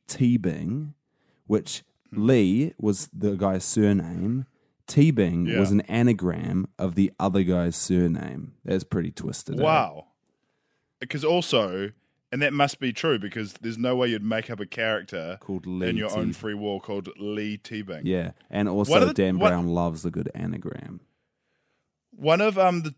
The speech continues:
Speaker 2: one of the, your talents back when you were a kid, Paul, I don't know if you remember this,
Speaker 1: Mm-hmm.
Speaker 2: back when you were, when you were a kid, I was a bit older than you, uh, when Paul was about ten years old, he was very good at, um,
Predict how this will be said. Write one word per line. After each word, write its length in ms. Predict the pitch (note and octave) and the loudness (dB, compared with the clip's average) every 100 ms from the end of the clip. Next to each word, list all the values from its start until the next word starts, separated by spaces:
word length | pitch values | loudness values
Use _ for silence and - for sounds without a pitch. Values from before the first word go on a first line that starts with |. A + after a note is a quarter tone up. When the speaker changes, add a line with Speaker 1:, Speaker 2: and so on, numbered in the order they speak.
| D3+ | 0
Speaker 2:
one 160 | D#3 | 0
of 80 | G3+ | 2
the, 140 | G#3+ D#3+ | 0 2
your 140 | D#3+ | 0
talents 560 | - E3+ D3 B2+ - - - - | 0 0 0 -2 -8 -10 -12 -2
back 220 | C#3 C3+ | -2 0
when 100 | B2+ | 0
you 80 | A#2 | 0
were 60 | |
a 40 | G#2+ | -2
kid, 260 | D3 C#3 | -4 -4
Paul, 300 | - G2+ F2 | -6 -6 -4
I 40 | A#2 | -4
don't 100 | B2 | -6
know 60 | |
if 100 | A#2 | -6
you 60 | A#2 | -4
remember 300 | A2 B2 A#2+ | -4 -4 -4
this, 260 | F2+ F#2+ F#2 | -6 -6 -4
Speaker 1:
Mm-hmm. 340 | E2+ E2 G#2 B2 _ _ | -4 -4 -8 -10 _ _
Speaker 2:
back 220 | C3 A#2 B2+ | -8 -6 -6
when 120 | A2+ | -4
you 160 | A2 | -4
were, 280 | G#2 G2+ F#2+ - - | -4 -4 -6 -12 -6
when 180 | C3 C3+ | -4 -2
you 100 | C3+ | -2
were 60 | |
a 40 | A#2 | -4
kid, 300 | A#2+ F2+ F#2+ | -6 -6 -6
I 140 | A2 | -6
was 260 | G#2 F#2 F#2+ E2+ - | -8 -12 -18 -18 -18
a 40 | |
bit 180 | G2 F2+ | -10 -8
older 200 | F#2 F#2 | -6 -8
than 120 | F2 F2 | -6 -6
you, 320 | E2 F2 - F2+ | -6 -8 -12 -8
uh, 540 | G#2 G2 F#2 F2+ D#2+ G1+ _ _ - | -6 -6 -6 -8 -10 -14 _ _ -6
when 200 | B2+ B2 | -4 -4
Paul 160 | C#3+ | -2
was 100 | C3 | -4
about 300 | A2 A2 - | -2 -6 -6
ten 300 | - C3 A2+ | -8 -6 -4
years 240 | G#2+ G#2 G#2 | -4 -6 -4
old, 340 | G#2 E2 F#2 | -6 -6 -8
he 80 | A2 | -10
was 100 | G#2 | -10
very 220 | G#2 A#2 | -6 -6
good 180 | A2+ A#2 | -4 -4
at, 180 | G#2+ F2 | -4 -2
um, 420 | G2+ G2 F#2 F2+ | -4 -4 -6 -10